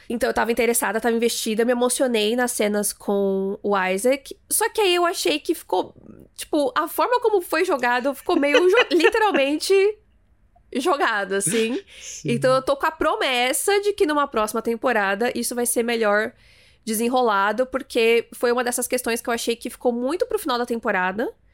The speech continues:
Speaker 1: Tipo, tinha algumas pistas, né, dele olhando as pessoas e tal, mas, tipo, muito pouco. E aí, quando aconteceu, ele, de repente, trupicou numa exposição que, coincidentemente, tava falando sobre isso.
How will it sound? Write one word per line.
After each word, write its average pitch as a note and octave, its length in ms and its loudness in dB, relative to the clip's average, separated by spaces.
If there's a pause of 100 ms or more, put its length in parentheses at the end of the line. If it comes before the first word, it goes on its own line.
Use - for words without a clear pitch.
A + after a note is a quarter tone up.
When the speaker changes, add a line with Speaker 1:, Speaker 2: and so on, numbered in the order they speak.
(320)
Speaker 1:
Tipo, - 260 -2
tinha D4 160 0
algumas C#4 300 -2
pistas, B3 640 -2
né, A3+ 140 0
dele G#3+ 220 0
olhando G#3+ 540 0
as G#3 80 -6
pessoas G#3 560 -4
e - 20 -16
tal, A3+ 140 0
mas, A#3+ 200 -2
tipo, B3 320 -4 (480)
muito C#5+ 560 0
pouco. E4 440 2 (500)
E C4 120 0
aí, C4+ 220 -2
quando D4+ 380 -2
aconteceu, D4+ 920 0 (920)
ele, B3 240 2
de B3 120 0
repente, C4 360 -2
trupicou C4+ 540 0
numa B3 300 2
exposição A3+ 720 0
que, A#3 380 -4
coincidentemente, C4 960 0
tava A#3 260 0
falando A#3+ 220 0
sobre G#3 280 0
isso. F#4 480 2